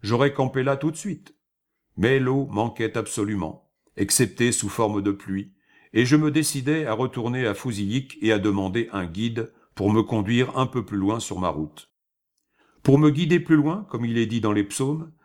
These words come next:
Prête-moi ta main secourable. » C'était facile à décider, mais difficile à mettre à exécution.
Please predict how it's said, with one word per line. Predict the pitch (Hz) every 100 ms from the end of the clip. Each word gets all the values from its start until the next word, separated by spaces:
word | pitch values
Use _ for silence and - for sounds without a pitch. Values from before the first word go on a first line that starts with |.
| _ _
Prête-moi | - 170 151 135 120 123
ta | 117
main | 104 101
secourable. » | - 98 101 78 73 107 - _ _ _ _ _ _ _ _ -
C'était | - 120 131
facile | - 127 - 127 110
à |
décider, | 110 101 113 131 151 - _ _ _ _ _ 90
mais | 101
difficile | 113 - 117 - 135 107
à |
mettre | 104 113 -
à | 101
exécution. | 101 95 101 - - - -